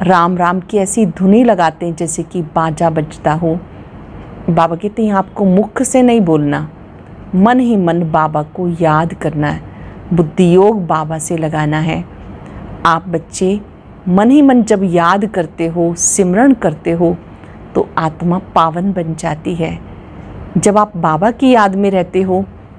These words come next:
तो विकर्मों का बोझा उतरता जाता है। बाबा बच्चों से मिलते हैं तो कहते हैं, "मेरे सिक्के लदे बच्चे,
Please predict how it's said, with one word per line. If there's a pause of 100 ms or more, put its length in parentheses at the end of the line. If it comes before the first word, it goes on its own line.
(140)
तो
विकर्मों
का
बोझा (360)
उतरता
जाता
है। (560)
बाबा
बच्चों
से
मिलते
हैं (280)
तो
कहते
हैं,
"मेरे
सिक्के
लदे
बच्चे,